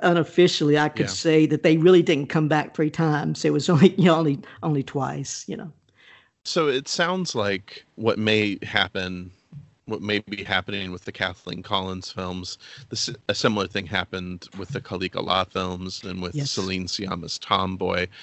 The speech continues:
Speaker 2: I see you speculate that it's possible that those films had back-to-back engagements.
Speaker 1: Yes.
Speaker 2: Uh, that they renewed the engagement to keep them in the Black Lives bundle.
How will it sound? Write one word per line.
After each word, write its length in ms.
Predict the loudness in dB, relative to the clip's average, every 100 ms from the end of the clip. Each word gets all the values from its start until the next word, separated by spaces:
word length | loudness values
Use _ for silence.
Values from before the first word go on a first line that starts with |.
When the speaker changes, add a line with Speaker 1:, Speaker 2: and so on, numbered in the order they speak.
| -20 -20 -6
Speaker 2:
I 60 | -4
see 200 | -2 -2
you 560 | 0 0 0 -4 -8 -12 -14
speculate 680 | -12 -2 -2 0 -4 -4 -6
that 120 | -8
it's 140 | -10 -16
possible 560 | -2 0 0 -4 -8
that 100 | -8
those 220 | -8 -8
films 520 | -8 -10 -8 -10 -12 -12
had 420 | -8 -6 -8 -10 _ -20 -20 -10
back-to-back 680 | -2 -2 -2 -12 -10 -10 -14
engagements. 800 | -16 -16 -16 -16 -16 -14 -16 -16 -20 _
Speaker 1:
Yes. 220 | -2 0 -4
Speaker 2:
Uh, 140 | -8 -16 -14
that 140 | -14 -10
they 140 | -10
renewed 640 | -8 -8 -10 -8 -8 -8 -8
the 120 | -10
engagement 680 | -8 -6 -8 -8 -12 -12 -12
to 480 | -12 -10 -10 -12 -14 _ -20 -10
keep 260 | -2 -2 -2
them 160 | -6
in 100 | -6
the 60 | -4
Black 340 | -2 -2 -4
Lives 680 | -4 -2 -2 -4 -4 -6 -6 -16 -12
bundle. 420 | -8 -8 -6 -8